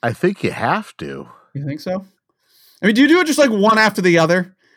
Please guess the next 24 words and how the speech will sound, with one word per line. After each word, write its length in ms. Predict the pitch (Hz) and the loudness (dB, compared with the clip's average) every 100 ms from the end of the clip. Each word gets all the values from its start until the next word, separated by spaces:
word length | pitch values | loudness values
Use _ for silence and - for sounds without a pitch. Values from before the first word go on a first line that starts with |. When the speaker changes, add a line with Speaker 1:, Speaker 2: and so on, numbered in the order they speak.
| _ _ _ | _ _ _
Speaker 2:
Just 240 | - 185 190 | -4 -2 2
like, 440 | 185 165 147 - - | 4 4 2 -4 -2
uh, 600 | 165 170 165 165 160 156 | 0 2 4 4 2 0
it's, 400 | - 165 - - | -4 -4 -4 -4
uh, 280 | 170 160 151 139 | 0 2 0 -2
clown 300 | 180 180 170 | -4 -2 -2
penis 340 | 175 170 151 | 0 0 0
dot 260 | 160 147 - | -2 -2 -2
fart. 380 | 156 143 143 | -2 0 0
Nope, 220 | 139 147 143 | -2 -2 -2
that 140 | 143 | -2
wasn't 260 | 143 139 160 | -2 0 0
it. 260 | 185 180 - | 0 -2 -8
Uh, 320 | 147 147 143 - | -4 -2 -2 0
capital 520 | 247 262 226 185 135 | 0 2 2 2 2
clown 340 | - 160 147 | -2 -2 -2
penis 300 | 127 147 127 | -2 -2 -2
dot 260 | 127 131 - | -2 -4 -2
fart. 200 | 123 107 | -4 -2
Nope, 180 | 135 135 | -4 -2
that 100 | 135 | -2
wasn't 240 | 131 131 | -2 -4
it. 100 | 117 | -4
Done. 260 | 127 113 | -6 -6